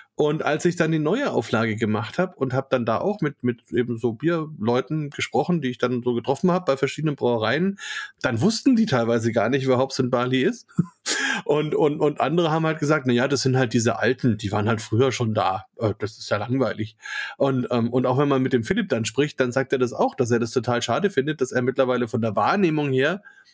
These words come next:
eher so ein Dino ist. <laughs> Also obwohl es ihn ja gerade mal fünfzehn Jahre gibt oder zehn.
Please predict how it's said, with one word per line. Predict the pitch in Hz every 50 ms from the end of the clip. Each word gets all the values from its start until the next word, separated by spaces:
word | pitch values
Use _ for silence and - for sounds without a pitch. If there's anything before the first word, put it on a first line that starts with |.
| _ _ _ _ _ -
eher | 143 127 135 151 151 151 139
so | 120 127 127
ein | 123 113 113
Dino | 113 180 208 240 214 131 113 110
ist. | 107 123 175 214 - - - _ -
<laughs> | - - - - - - _ - 196 202 - -
Also | - 123 - 139 117
obwohl | 110 120 156 233
es | 240 233
ihn | 156 127
ja | 117 113
gerade | 107 120 135 139
mal | 131 120 120 120
fünfzehn | 117 - 135 - - 127 120
Jahre | 120 113 107 107 107
gibt | - - - -
oder | 127 107 104 101
zehn. | - 123 127 -